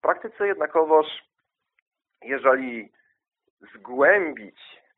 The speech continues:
bardziej różnego rodzaju prelekcje, które Richard wygłasza, jakieś przemówienia, hmm, może wywiady, czy jakieś jego prace i inne gdzieś publikowane, eseje, artykuły,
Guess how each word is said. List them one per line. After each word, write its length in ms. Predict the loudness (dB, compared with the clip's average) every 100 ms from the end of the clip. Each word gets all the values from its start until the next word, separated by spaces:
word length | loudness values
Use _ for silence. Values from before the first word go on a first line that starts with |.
| -4
bardziej 800 | 0 0 -2 -6 -8 -8 -12 _ _ _ _ _ _ -20 -20 _ _ -18
różnego 600 | -16 -12 -6 -4 -2 -2
rodzaju 360 | 0 0 0
prelekcje, 960 | -4 -6 -4 0 0 0 -6 _ -8 -8
które 600 | -8 -14 -10 -8 -8 -10
Richard 440 | -12 -14 -10 -10 -10
wygłasza, 840 | -20 -6 0 2 0 0 2 2
jakieś 520 | 0 -4 -10 -20 -20 -20 _ -20 _ _ _
przemówienia, 1080 | -14 -12 -10 -4 -4 -2 2 6 6 4 0
hmm, 300 | -12 -14 -14
może 260 | -12 -10 -12
wywiady, 800 | -14 0 2 4 2 0 -2 -4 _ _ _ _ -12
czy 300 | -10 -8 -4
jakieś 380 | -6 -6 -14
jego 680 | -12 -10 -4 0 0 0 0
prace 420 | 4 4 4 -10
i 100 | -10
inne 300 | -12 -10 -10
gdzieś 140 | -10 -14
publikowane, 720 | -20 -20 -14 -6 0 0 2
eseje, 460 | -2 -2 -6 -4 -2
artykuły, 680 | -2 -6 -20 -10 -6 -6